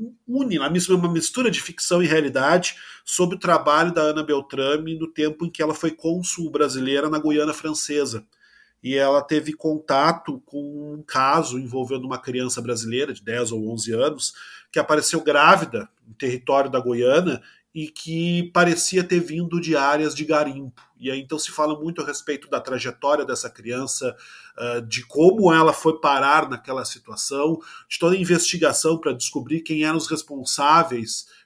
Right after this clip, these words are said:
pelo estupro da, da Dendiara, que tinham promovido essa situação toda,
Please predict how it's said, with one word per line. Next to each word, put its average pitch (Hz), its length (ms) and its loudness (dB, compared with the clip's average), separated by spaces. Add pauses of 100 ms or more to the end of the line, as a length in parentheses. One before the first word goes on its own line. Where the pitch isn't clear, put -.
(100)
pelo 135 180 -4
estupro 165 600 -2
da, 113 280 -2
da 117 160 -6
Dendiara, 123 720 0
que - 140 -12
tinham 135 460 -6
promovido 127 800 -4 (260)
essa 123 280 -4
situação 120 600 -4
toda, 151 640 2